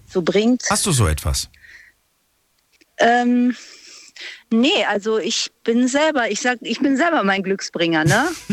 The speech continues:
Speaker 2: <laughs>
Speaker 1: Je positiver man ist,
Speaker 2: Ja.
Speaker 1: desto mehr Glück ma-, hat man im Leben.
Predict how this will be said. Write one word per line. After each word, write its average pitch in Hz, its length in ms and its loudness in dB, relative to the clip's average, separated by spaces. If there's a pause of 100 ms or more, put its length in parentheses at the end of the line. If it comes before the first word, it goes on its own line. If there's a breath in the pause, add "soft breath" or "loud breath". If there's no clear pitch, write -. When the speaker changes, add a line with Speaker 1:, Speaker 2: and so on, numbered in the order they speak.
Speaker 2:
<laughs> - 360 -2
Speaker 1:
Je 214 260 0
positiver 277 760 0
man 247 260 -2
ist, - 440 -4
Speaker 2:
Ja. 123 300 -4
Speaker 1:
desto 240 360 0
mehr 208 240 0
Glück 269 300 -4
ma-, 202 160 0
hat 196 140 -4
man 180 160 -2
im 170 140 -2
Leben. 156 420 0